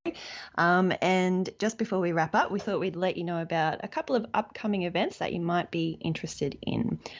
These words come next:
So firstly, one for Doctors for Nutrition. They're hosting a plant-based cooking class. Um, if you're listening to this the day we air this, which is Monday,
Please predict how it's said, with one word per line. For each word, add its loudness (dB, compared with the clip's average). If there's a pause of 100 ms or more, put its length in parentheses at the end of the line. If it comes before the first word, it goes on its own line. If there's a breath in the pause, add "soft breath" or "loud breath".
(120)
So 4
firstly, 2
one 4
for -2
Doctors 0
for -2
Nutrition. 0 (600 loud breath)
They're 6
hosting -2
a -4
plant-based -2 (140)
cooking 4
class. 0
Um, -2
if -4
you're 2
listening 6
to 0
this 2 (220)
the -4
day 4
we -2
air 2
this, -2
which -6
is -8
Monday, 2